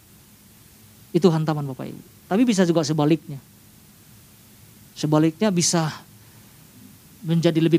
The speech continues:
penakut juga bisa. Tapi ini yang saya lihat. Hantaman membuat kita bisa menjadi pribadi yang lebih kuat dan berani, Bapak Ibu. Bukan pribadi yang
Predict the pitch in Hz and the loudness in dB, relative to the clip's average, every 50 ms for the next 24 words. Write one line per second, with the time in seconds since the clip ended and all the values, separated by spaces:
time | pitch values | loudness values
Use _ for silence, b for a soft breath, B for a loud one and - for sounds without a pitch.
0 | - 170 170 175 185 190 185 180 - - 247 311 302 - 165 165 147 147 139 139 | 2 2 4 6 6 4 4 2 -2 -2 -2 -2 -2 -2 -6 -8 -6 -8 -10 -12
1 | 143 127 - 147 131 - - - - - - - - - - - _ - - - | -14 -16 -18 -18 -20 -20 -20 -20 -20 -20 -20 -20 -20 -20 -20 -20 _ -20 -20 -20
2 | - - - - - 160 151 202 208 202 214 202 196 196 190 185 185 190 175 170 | -20 -20 -20 -16 -14 -6 -2 2 2 4 4 2 2 0 0 0 2 2 2 0
3 | 165 - - - - - - - - - - - - - - - 175 180 170 202 | -2 -6 -10 -20 -20 -20 -20 -20 -20 -20 -20 -20 -20 -10 -6 -4 -4 0 0 2
4 | 190 196 214 208 196 190 180 170 170 175 175 - 180 - 185 175 170 160 180 170 | 2 4 4 4 4 2 2 2 0 -2 -2 -4 -4 -2 -2 -2 -2 -2 0 0
5 | 170 175 160 170 170 175 - - - 233 226 190 165 165 190 196 190 233 208 170 | 0 2 0 0 0 -2 -2 0 0 0 2 2 2 0 0 0 0 0 -2 -2
6 | 151 151 147 147 139 156 160 - - 180 170 151 143 151 147 147 143 147 151 151 | -2 -4 -8 -8 -8 -10 -12 -10 -10 -10 -10 -8 -8 -10 -8 -6 -2 0 0 2
7 | 156 160 139 127 123 - - - - - - - - - - - - - - - | 2 2 0 -2 -4 -6 -6 -8 -10 -12 -16 -20 -20 -20 -20 -20 -20 -20 -20 -20
8 | - - - - - - - - - - - - - - - - - - - - | -20 -20 -20 -20 -20 -20 -20 -20 -20 -20 -20 -20 -20 -20 -20 -20 -20 -20 -20 -20
9 | - - - - - - - - - - - - - - - - - - - - | -20 -20 -20 -20 -20 -20 -20 -20 -20 -20 -20 -20 -20 -20 -20 -20 -20 -20 -8 -6
10 | 170 160 - 175 170 156 - 170 175 156 147 165 160 151 190 180 170 151 143 143 | -4 0 0 0 0 2 0 0 0 0 0 0 0 2 2 2 2 0 -2 -6
11 | 139 143 | -10 -12